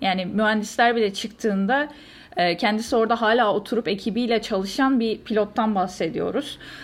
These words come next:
E, bunu şeye çevirmek istemiyorum işte, Vettel fanatizmine. E, ama, e, detaycılık konusunda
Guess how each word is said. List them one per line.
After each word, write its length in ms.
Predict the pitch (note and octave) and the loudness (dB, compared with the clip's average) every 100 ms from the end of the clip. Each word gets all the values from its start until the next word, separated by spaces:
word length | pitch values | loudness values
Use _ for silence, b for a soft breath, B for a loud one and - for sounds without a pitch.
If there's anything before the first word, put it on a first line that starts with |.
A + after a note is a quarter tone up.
| - | -4
E, 140 | G#3 F#3 | -2 2
bunu 180 | A3 | 2
şeye 240 | A#3 B3+ A#3 | 2 4 4
çevirmek 340 | B3+ A#3 A#3 | 4 2 0
istemiyorum 440 | A#3+ - A#3 G3+ F#3 | -2 0 2 0 -2
işte, 360 | - E3+ F3 | -4 -4 0
Vettel 460 | G3 G#3 A#3 G3+ G3+ | 0 2 4 4 2
fanatizmine. 920 | - G#3+ G#3+ G#3+ B3 G3 G3+ G3+ D4+ F4+ B B B | 0 2 2 2 0 0 2 2 0 -2 B B B
E, 140 | - G#3+ | 2 4
ama, 440 | - A#3+ E4 - - | 6 6 4 2 2
e, 280 | G#3+ G3 | 2 4
detaycılık 680 | F#3+ A3 C#4 A#3+ G3+ C4 C#4 | 4 4 6 6 4 0 -2
konusunda 800 | - A#3+ A3 - A#3+ A#3+ D4 D#4+ | 0 0 0 -2 0 2 2 0